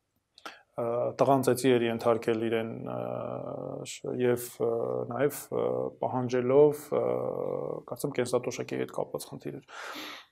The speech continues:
Հիմա այս բոլոր հարցերում մենք պետք է ուշադիր լինենք և այն ծառայությունները, որոնք կան, ը, բռնությունից տուժած մարդկանց աջակցելու այս դեպքում պետք է ավելի ակտիվ աշխատեն,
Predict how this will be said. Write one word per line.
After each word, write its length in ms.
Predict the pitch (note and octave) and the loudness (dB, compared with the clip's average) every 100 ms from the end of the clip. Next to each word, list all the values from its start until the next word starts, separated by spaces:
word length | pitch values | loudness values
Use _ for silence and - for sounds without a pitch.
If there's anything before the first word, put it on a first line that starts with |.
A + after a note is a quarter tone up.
| _ - | _ -2
Հիմա 240 | C3 D3+ | 6 12
այս 160 | D#3 E3 | 12 12
բոլոր 280 | D3 D#3 C#3 | 12 12 12
հարցերում 420 | C#3 - C#3+ D#3+ | 10 10 6 6
մենք 140 | C#3 - | 2 4
պետք 220 | C#3 C#3 | 2 4
է 60 | C3 | 2
ուշադիր 400 | - C3 D3+ C#3+ | 4 2 2 0
լինենք 240 | A#2 A2 | -2 0
և 200 | A#2+ A#2+ - B2 | 2 0 0 2
այն 240 | B2 C3+ | 4 4
ծառայությունները, 640 | C3 C3 C3 B2+ - C#3 C3 | 6 6 6 4 2 4 6
որոնք 260 | B2 B2+ B2+ | 4 0 0
կան, 280 | C3 C#3+ D3+ D3 | 0 0 0 -2
ը, 160 | C3 A#2 A#2 A#2 A#2+ A#2+ B2 B2+ - - - G1+ - G1+ - - - - | -2 -2 -2 -2 -4 -4 -6 -8 -12 -12 -12 -12 -12 -14 -16 -18 -20 -8
բռնությունից 600 | C3 B2 C3+ - D3 C#3 | -4 -2 -2 0 0 0
տուժած 360 | - B2 B2+ B2+ | 0 2 2 2
մարդկանց 440 | A#2+ B2 B2+ A#2 | 0 0 -2 0
աջակցելու 540 | A#2 B2 A#2 - C3 B2 | 0 0 0 0 2 4
այս 200 | B2 A#2 | 4 2
դեպքում 320 | B2 - - | -4 -6 -8
պետք 220 | B2+ - | -8 -2
է 20 | |
ավելի 240 | C#3 C3 - | -2 0 -2
ակտիվ 300 | - - C3+ | -4 -6 -6
աշխատեն, 460 | - - - E2 | -4 -4 -6 -6